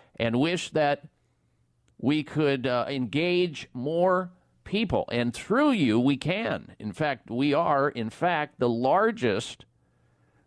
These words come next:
radio health talk show in America, bar none, in large part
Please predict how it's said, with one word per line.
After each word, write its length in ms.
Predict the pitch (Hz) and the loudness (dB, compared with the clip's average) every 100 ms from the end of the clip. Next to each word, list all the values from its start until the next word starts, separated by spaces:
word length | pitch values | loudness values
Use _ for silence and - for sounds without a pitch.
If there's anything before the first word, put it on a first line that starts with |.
| - | -6
radio 420 | 104 143 160 147 | -2 0 2 0
health 320 | 131 156 139 | 2 0 0
talk 300 | - 151 147 | 0 0 0
show 280 | - 139 127 | -2 2 2
in 60 | 117 | 2
America, 480 | 123 165 147 127 | 2 0 0 0
bar 320 | 110 98 127 123 | 0 0 0 0
none, 420 | 143 120 73 - _ _ _ _ _ - | -2 -4 -6 -16 _ _ _ _ _ -4
in 140 | 113 | -2
large 540 | 107 117 147 165 139 - | 2 2 4 2 -2 -6
part 460 | 139 139 110 - | 0 0 0 -4